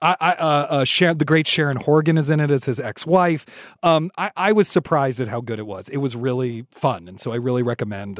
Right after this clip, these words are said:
uh, uh, renting it. The one that is based on this week, and I should do this with a caveat to say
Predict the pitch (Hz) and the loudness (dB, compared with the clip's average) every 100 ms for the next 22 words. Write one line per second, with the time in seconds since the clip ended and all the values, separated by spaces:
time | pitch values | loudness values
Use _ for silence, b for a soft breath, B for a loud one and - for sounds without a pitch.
0 | - 104 95 95 - 104 95 127 135 117 | -10 -8 -8 -10 -12 -10 -4 -2 0 -2
1 | 85 - 156 156 226 233 165 156 - _ | -4 2 4 6 6 4 2 -2 -8 _
2 | _ _ _ - - 147 123 139 127 131 | _ _ _ -16 -8 -6 -2 -2 -2 -6
3 | 120 - 117 120 117 - 117 151 139 120 | -4 -4 -4 -6 -8 -8 0 0 0 -4
4 | 113 - 117 110 101 - - 101 | -6 -8 -6 -6 -8 -6 -6 -8